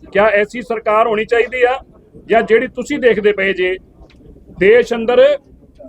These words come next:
ਤਿੰਨ ਸੌ ਚੁਆਲੀ ਪੁਆਇੰਟ ਸੰਤਾਲੀ ਮਿਲੀਅਨ ਲੋਕਾਂ ਤੋਂ ਗਰੀਬੀ ਰੇਖਾ 'ਚ ਜਿਹੜੇ ਸੀ,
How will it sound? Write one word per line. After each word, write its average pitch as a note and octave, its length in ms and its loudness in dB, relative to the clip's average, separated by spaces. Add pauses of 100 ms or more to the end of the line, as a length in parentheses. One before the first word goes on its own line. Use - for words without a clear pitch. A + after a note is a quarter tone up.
(520)
ਤਿੰਨ A3+ 220 2
ਸੌ B3+ 260 4
ਚੁਆਲੀ A3+ 560 0
ਪੁਆਇੰਟ A3 400 -2
ਸੰਤਾਲੀ A3 580 -2
ਮਿਲੀਅਨ A#3 440 -6 (880)
ਲੋਕਾਂ G#3+ 500 2
ਤੋਂ B3+ 320 0
ਗਰੀਬੀ A3 440 -2
ਰੇਖਾ A3+ 280 0
'ਚ G3+ 80 -8
ਜਿਹੜੇ G#3+ 260 4
ਸੀ, A3+ 260 -6